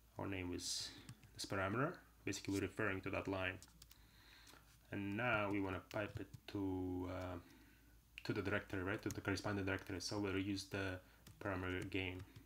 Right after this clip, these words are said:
And in that dir-, subdirectory, we wanna, uh, put this file called, uh, pictures. Yeah, we'll download our pictures into this file called pictures.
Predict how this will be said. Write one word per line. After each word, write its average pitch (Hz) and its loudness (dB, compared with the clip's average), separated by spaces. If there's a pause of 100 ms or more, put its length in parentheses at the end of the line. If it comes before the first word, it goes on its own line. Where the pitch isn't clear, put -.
(760)
And 104 0 (140)
in 107 0
that 98 4
dir-, 107 2
subdirectory, 104 0
we 101 4
wanna, 92 0 (480)
uh, 92 -6 (1700)
put 104 -4
this 92 -2
file 98 2
called, 104 -6
uh, - -6 (460)
pictures. - -2
Yeah, 104 4
we'll 104 4
download 101 4
our 98 4
pictures - -4
into 101 -6
this 98 -4
file 101 -4
called - -10
pictures. - -8